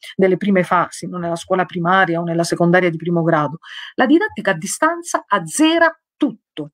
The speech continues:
anzi il divario aumenta, perché è, è risaputo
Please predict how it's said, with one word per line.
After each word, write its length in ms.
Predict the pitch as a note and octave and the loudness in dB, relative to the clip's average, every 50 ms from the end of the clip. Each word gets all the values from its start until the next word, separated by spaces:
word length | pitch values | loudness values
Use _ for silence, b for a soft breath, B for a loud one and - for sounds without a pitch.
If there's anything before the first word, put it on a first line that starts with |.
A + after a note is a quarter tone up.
| _ _ | _ _
anzi 440 | - A#3+ G#3+ D#3+ D3 D3+ D3 - E3+ - - | -2 -2 0 0 -2 -6 -10 -12 -16 -14 -10
il 120 | G#3 A3 | -8 -4
divario 640 | G3 C4 A3+ F3+ D#3+ E3+ F3+ G3 A3 A#3+ C4+ C#4+ B B B B B B | -2 0 2 2 2 2 0 0 0 0 -2 -2 B B B B B B
aumenta, 640 | - G#3 G#3+ F#3+ D3+ C3+ C3 B2+ C3 C#3 - - - B B B B B _ | -2 -2 -2 -2 -4 -8 -10 -14 -18 -16 -16 -16 -16 B B B B B _
perché 460 | - B3 B3 - - A3+ F3 D#3+ - _ _ _ _ _ _ _ | -2 -2 0 0 0 0 0 0 -2 _ _ _ _ _ _ _
è, 240 | _ G#3+ G3+ F#3+ - | _ -2 0 0 0
è 280 | - F#3 F#3 F3+ F#3 F3+ | -2 -2 -2 -2 -2 -2
risaputo 720 | G3+ A3 - C4+ B3 B3 A3 G3 F3+ E3+ - A3 A#3+ | -2 0 0 0 -2 -2 -6 -10 -10 -8 -8 -8 -8